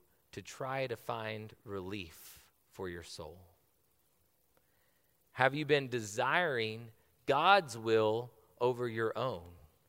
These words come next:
Maybe you're aware that you've desired God's will over your own. Maybe you're even unaware. You just keep being mad at God because he's not changing your circumstances,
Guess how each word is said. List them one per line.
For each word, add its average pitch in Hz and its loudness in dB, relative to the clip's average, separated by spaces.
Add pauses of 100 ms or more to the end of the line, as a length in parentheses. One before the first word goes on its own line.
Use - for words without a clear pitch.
(140)
Maybe 160 2
you're 143 4
aware 135 6
that 113 -4
you've 107 -6
desired 101 0
God's 104 0
will 104 -2
over 104 -2
your 107 -2
own. 131 -2 (240)
Maybe 190 2
you're 247 0
even 226 -2
unaware. 117 -2
You 127 -8
just 180 0
keep 196 -4
being 170 0
mad 180 6
at 143 2
God 135 6
because 139 -2
he's 135 -8
not 139 -2
changing 143 -8
your 123 -8
circumstances, 95 -10